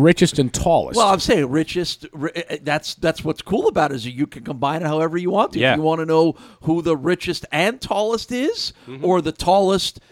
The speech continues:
Speaker 2: who, the tallest player who's made the most money, right? That's what Mike is saying here.
Speaker 3: Most career earnings from the fifth round of a draft, for instance.
Speaker 2: So who? So who? All right. See, this is the, now
Speaker 3: Yeah.
Speaker 2: you've really got,
Speaker 3: So
Speaker 2: like,
Speaker 3: those spreadsheet
Speaker 2: like,
Speaker 3: tools are all for those kinda
Speaker 2: yeah.
Speaker 3: stupid questions that we had all the time and wanted something for ourselves,
Speaker 2: What
Speaker 3: and then we decided to offer that to
Speaker 2: seven-footer
Speaker 3: premium.
Speaker 2: made the most money
Speaker 3: There you go.
Speaker 2: of all time? I, I,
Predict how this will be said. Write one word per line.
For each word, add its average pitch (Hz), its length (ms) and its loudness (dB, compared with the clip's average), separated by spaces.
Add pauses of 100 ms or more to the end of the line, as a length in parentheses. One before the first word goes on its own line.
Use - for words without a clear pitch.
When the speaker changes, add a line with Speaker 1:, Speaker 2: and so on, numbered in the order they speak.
(220)
Speaker 2:
who, 175 280 0
the 151 80 -4
tallest 185 400 0
player 180 200 2
who's 160 200 0
made 170 180 0
the 160 60 -6
most 151 340 -2
money, 170 400 0
right? 202 260 0
That's - 240 -10
what 180 140 -2
Mike 202 220 -2
is 190 100 -8
saying 233 380 -4
here. 156 160 -4
Speaker 3:
Most 139 240 6
career 131 240 4
earnings 127 420 0
from 107 520 0
the 101 60 -4
fifth - 320 -6
round 117 320 -4
of 107 80 -4
a 107 60 -2
draft, 110 340 2
for 156 120 -6
instance. 170 320 -8
Speaker 2:
So 180 160 2
who? 208 320 -2
So 185 240 -2
who? 240 500 -2
All 214 140 2
right. 170 200 0
See, 196 120 -6
this 214 220 -4
is 175 80 -12
the, 170 100 -12
now 170 160 -2
Speaker 3:
Yeah. 131 80 2
Speaker 2:
you've 143 160 -6
really 175 220 4
got, 151 180 0
Speaker 3:
So 143 60 2
Speaker 2:
like, 151 100 8
Speaker 3:
those 175 120 6
spreadsheet 180 300 6
Speaker 2:
like, 180 140 6
Speaker 3:
tools 165 120 4
are 165 60 -2
all 160 220 6
for 160 140 2
those 147 180 6
kinda 170 160 2
Speaker 2:
yeah. 143 60 2
Speaker 3:
stupid 156 420 2
questions 135 440 0
that 117 140 0
we 147 120 4
had 147 200 4
all 143 140 8
the 135 80 0
time 139 340 -2
and 110 100 -2
wanted 117 280 -2
something 120 260 -4
for 113 140 -2
ourselves, 120 560 2
Speaker 2:
What 156 100 4
Speaker 3:
and 123 80 -4
then 123 80 0
we 131 60 0
decided 127 460 2
to - 80 2
offer 120 240 0
that 120 160 -2
to - 60 -14
Speaker 2:
seven-footer 170 460 6
Speaker 3:
premium. 156 100 -8
Speaker 2:
made 156 280 0
the 165 80 -6
most 170 360 -6
money 240 400 -4
Speaker 3:
There 98 120 -12
you 110 40 -12
go. 156 200 -8
Speaker 2:
of 139 100 -4
all 165 160 2
time? 202 340 -8
I, 131 220 -8
I, 127 140 -8